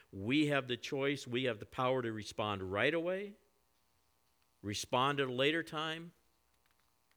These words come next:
or not at all. And if you post something that I don't like, I might just unfriend you or unfollow you at the least.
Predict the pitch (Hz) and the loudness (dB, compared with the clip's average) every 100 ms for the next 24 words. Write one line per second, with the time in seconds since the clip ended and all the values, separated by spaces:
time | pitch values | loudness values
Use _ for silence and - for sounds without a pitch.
0 | _ _ 92 110 107 104 98 87 80 - | _ _ -8 -4 -2 -2 -4 -8 -12 -20
1 | _ _ _ _ _ _ _ _ _ _ | _ _ _ _ _ _ _ _ _ _
2 | _ _ _ _ - - - 104 107 131 | _ _ _ _ -20 -20 -10 -4 -2 0
3 | 180 - 185 180 180 175 - 170 117 101 | 0 2 2 2 -4 -4 -6 -4 2 6
4 | 143 175 165 139 147 160 - _ _ _ | 6 4 -2 -2 -2 -2 -8 _ _ _
5 | _ - 120 156 127 156 123 131 151 131 | _ 2 4 6 4 2 2 -2 0 -4
6 | 147 - 123 101 90 71 - _ _ _ | -6 -6 -6 -6 -8 -12 -18 _ _ _
7 | _ _ _ _ _ _ _ _ _ _ | _ _ _ _ _ _ _ _ _ _
8 | _ _ _ _ 123 139 127 120 143 156 | _ _ _ _ 2 4 4 4 8 8
9 | 131 101 92 90 92 98 123 80 - | 8 2 -2 -4 -6 -6 -6 -8 -14